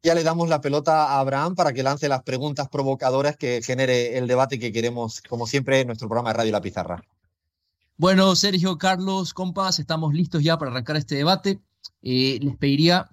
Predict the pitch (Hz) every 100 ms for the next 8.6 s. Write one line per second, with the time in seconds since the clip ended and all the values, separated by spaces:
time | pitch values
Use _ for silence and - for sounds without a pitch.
0 | 85 - 120 131 - 131 143 139 131 127
1 | 143 175 185 165 170 175 226 - - 147
2 | 131 120 185 190 170 202 190 165 151 151
3 | 147 - 180 165 170 175 180 156 - -
4 | - 147 156 160 151 156 147 139 123 143
5 | 143 131 117 127 143 190 247 240 220 180
6 | 170 190 135 113 123 147 143 165 208 123
7 | 113 _ _ - 147 175 214 180 175 160
8 | 160 156 151 147 - -